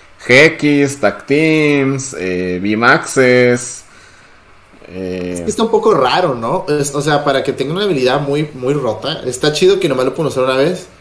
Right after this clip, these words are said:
Speaker 2: pero que nomás tienen dos premios y está chido, ¿no?
Speaker 1: Pues es que lo que está raro, que esa habilidad,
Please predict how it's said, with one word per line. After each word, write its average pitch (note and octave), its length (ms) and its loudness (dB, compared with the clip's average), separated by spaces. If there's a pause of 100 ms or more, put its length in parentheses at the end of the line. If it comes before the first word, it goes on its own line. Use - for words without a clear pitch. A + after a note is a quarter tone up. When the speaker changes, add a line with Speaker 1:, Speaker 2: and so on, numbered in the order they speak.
(260)
Speaker 2:
pero A#2+ 220 2
que B2+ 140 -2
nomás A#2 240 -2
tienen D3 180 -4
dos D3+ 140 -2
premios D3+ 340 0
y B2 40 -2
está A2 260 -4
chido, A#2 280 -4
¿no? G#2 240 -8
Speaker 1:
Pues C3 120 4
es D#3 120 4
que A#3 80 2
lo B3+ 100 4
que - 60 0
está D#3+ 200 -2
raro, G#3+ 480 0
que E3 80 -2
esa G#3 160 -4
habilidad, A#2 800 -4